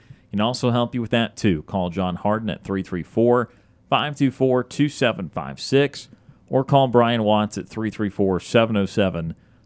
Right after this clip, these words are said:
four two seven three, or find them at S E Land Group dot com. All right, Sports Calls Five at Five.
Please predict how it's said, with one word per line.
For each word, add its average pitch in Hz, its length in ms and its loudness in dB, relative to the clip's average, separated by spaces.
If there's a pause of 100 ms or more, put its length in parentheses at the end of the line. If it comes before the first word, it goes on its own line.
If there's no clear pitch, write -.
(100)
four 107 240 2
two 90 300 -2
seven 80 420 -4
three, 117 560 -2 (600)
or 151 240 0
find 143 420 2
them 139 220 -4
at - 180 -8 (180)
S 139 380 -4
E 135 200 -2
Land 123 420 -2
Group 85 400 -6 (200)
dot 82 360 -12
com. 101 400 -6
All 117 160 -2
right, 110 240 -4
Sports - 320 -4
Calls 127 360 0
Five 131 440 -2
at - 120 -10
Five. 190 640 0